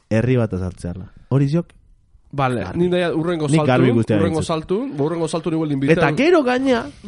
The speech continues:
Speaker 1: tipo honek, hau republikano ala tipo hau. Ez dala fanatiko religioso dinastia importa sakona, ez ez. Honek.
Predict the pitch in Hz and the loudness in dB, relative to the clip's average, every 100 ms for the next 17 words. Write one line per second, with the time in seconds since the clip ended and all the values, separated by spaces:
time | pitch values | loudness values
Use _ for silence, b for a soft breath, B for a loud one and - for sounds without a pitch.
0 | 196 262 277 277 262 240 240 247 _ _ | 4 4 6 4 4 4 2 -4 _ _
1 | _ _ _ _ - 254 214 175 240 269 | _ _ _ _ 2 4 4 4 2 2
2 | 254 196 175 185 196 175 208 320 320 156 | 0 0 0 0 -2 0 0 2 0 -4
3 | 160 _ _ _ _ _ 240 - 269 190 | -8 _ _ _ _ _ 0 0 0 -2
4 | 127 170 175 165 175 170 160 156 160 160 | 0 0 2 0 0 2 2 2 2 2
5 | 165 151 151 135 156 156 156 185 165 135 | 2 2 0 0 0 0 -2 0 0 0
6 | 151 147 135 131 156 185 - 202 190 131 | -2 0 -2 -2 -4 -4 -4 -4 -6 -8
7 | _ _ _ _ _ _ 226 285 240 | _ _ _ _ _ _ -4 -4 -8